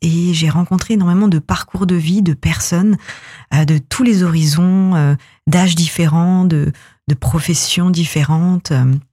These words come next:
Et je me suis dit, ben, autant les intégrer au spectacle, parce que la voix, c'est aussi quelque chose de pluriel, c'est toutes les voix qui nous,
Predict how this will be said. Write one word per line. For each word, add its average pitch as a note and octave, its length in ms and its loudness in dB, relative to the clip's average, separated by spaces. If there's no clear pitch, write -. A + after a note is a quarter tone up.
Et F#3 80 2
je E3 100 2
me D#3+ 60 4
suis D#3+ 180 -2
dit, A3 140 0
ben, D3 300 2
autant G3 200 0
les A3 160 2
intégrer F3 380 0
au G#3 80 0
spectacle, F3+ 640 -4
parce - 180 -4
que G#3+ 260 0
la F3 180 0
voix, F#3+ 220 -2
c'est E3 140 -4
aussi F3 180 -6
quelque F#3 220 -2
chose F#3 240 0
de D3+ 100 2
pluriel, F3+ 500 -2
c'est - 240 -6
toutes B3+ 220 -4
les G#3 100 0
voix F#3 260 -4
qui F3 180 -2
nous, D3+ 180 2